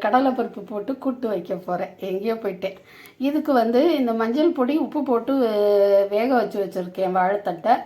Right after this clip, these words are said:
கடலைப்பருப்பை வேக போட்டு வச்சிருக்கேன். அதுக்கப்புறம் வந்து கொஞ்சம் தேங்காய் துருவல் எடுத்து வச்சிருக்கேன். இது வந்து கடைசியில ஊத்துறதுக்கு தான்.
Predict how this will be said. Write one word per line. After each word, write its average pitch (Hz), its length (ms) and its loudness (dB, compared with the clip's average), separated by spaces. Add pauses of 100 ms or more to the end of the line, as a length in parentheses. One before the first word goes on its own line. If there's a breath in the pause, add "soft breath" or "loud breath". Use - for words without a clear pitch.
(300 loud breath)
கடலைப்பருப்பை 247 580 2
வேக 233 240 -2
போட்டு 196 280 -4
வச்சிருக்கேன். 202 560 -4
அதுக்கப்புறம் 220 500 0
வந்து 254 240 -2
கொஞ்சம் 202 280 0
தேங்காய் 269 400 0
துருவல் 233 420 -4
எடுத்து 185 240 -6
வச்சிருக்கேன். 196 500 -6 (320 loud breath)
இது 240 180 0
வந்து 262 380 2
கடைசியில 254 580 0
ஊத்துறதுக்கு 180 520 -4
தான். 240 240 -2